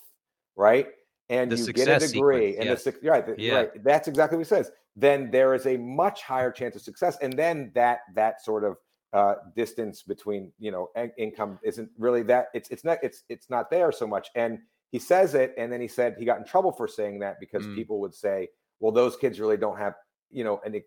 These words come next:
Speaker 1: an exposure to a lot of people who have two parents in the house or and I, of course, I've taught in an environment like that and, and, and don't have exposure to people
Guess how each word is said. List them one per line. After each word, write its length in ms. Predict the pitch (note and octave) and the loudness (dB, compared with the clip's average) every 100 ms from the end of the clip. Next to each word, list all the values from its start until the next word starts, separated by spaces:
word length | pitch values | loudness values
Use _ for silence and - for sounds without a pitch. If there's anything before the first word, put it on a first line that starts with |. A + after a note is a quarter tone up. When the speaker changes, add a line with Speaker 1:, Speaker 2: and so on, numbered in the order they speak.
| - | -8
Speaker 1:
an 120 | G2+ | -8
exposure 840 | G2+ F#2+ - - D3 D#3 B2+ G#2 G2 - _ _ | -8 -12 -2 6 6 6 2 0 -2 -8 _ _
to 480 | - B2+ A2+ G#2 F#2 _ _ - | -6 -2 0 -2 -6 _ _ 0
a 60 | |
lot 220 | A2 G#2 | 4 4
of 100 | G#2 | 4
people 480 | - G#2+ G2+ F#2+ F2 _ - | -2 -8 -6 -6 -6 _ -6
who 100 | A2+ | -2
have 260 | G#2+ G2 | 0 -2
two 160 | - A2 | -8 -10
parents 380 | A2 G#2 G2+ G2+ | -4 -4 -4 -8
in 80 | |
the 60 | G2 | -12
house 560 | F#2+ G2 F#2+ F2+ - _ _ _ | -10 -8 -8 -10 -14 _ _ _
or 440 | G#2+ G#2 G2 F2+ - _ - | 2 2 2 -2 -8 _ -10
and 100 | G2 | -2
I, 120 | G2+ | -2
of 140 | G2+ - | -2 0
course, 220 | G2+ F2+ | -2 0
I've 240 | F#2 - | -4 -6
taught 220 | - G2 G2 | -2 0 0
in 60 | |
an 40 | G2 | -6
environment 320 | F#2 G2 F#2+ | -6 -6 -8
like 140 | F#2+ | -4
that 160 | G#2 G2+ | -2 -2
and, 180 | G#2 G#2 | -2 -4
and, 260 | A2+ G#2 G2+ - | -4 -4 -6 -8
and 260 | G#2 G2+ - _ | -8 -8 -16 _
don't 320 | A2 A2 G#2 | -2 0 -2
have 120 | A2 G#2 | -4 -6
exposure 360 | - D#3+ C#3+ | -2 -2 -2
to 60 | A#2 | -6
people 420 | A#2+ A#2+ G#2+ G#2 | -6 -2 0 0